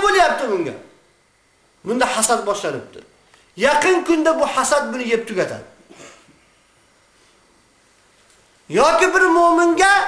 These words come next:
musibat yetdi. Og'ir kun yetdi, yo mag'lub bo'ldi, yo zindonga tushdi. Bunga qalbida xursand bo'lyaptimi?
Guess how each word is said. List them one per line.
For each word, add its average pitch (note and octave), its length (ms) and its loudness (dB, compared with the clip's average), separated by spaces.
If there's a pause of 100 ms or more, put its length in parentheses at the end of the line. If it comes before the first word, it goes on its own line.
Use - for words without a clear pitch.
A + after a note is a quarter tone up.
(200)
musibat D#4+ 580 2
yetdi. - 300 -8 (2500)
Og'ir D#4+ 360 4
kun F#4+ 140 2
yetdi, E4 380 -2
yo D4 180 4
mag'lub E4+ 500 2
bo'ldi, C#4+ 280 -2
yo D#4+ 160 2 (640)
zindonga D#4+ 640 -2
tushdi. - 340 -4 (1120)
Bunga C#4 440 0
qalbida C#4 580 2
xursand C#4+ 360 0
bo'lyaptimi? C#4+ 480 -2